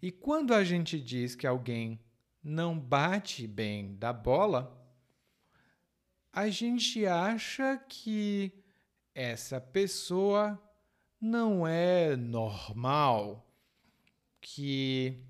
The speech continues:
ela tem comportamentos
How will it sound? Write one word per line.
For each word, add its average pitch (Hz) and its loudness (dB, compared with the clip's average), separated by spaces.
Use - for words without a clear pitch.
ela 139 0
tem 120 -4
comportamentos 170 0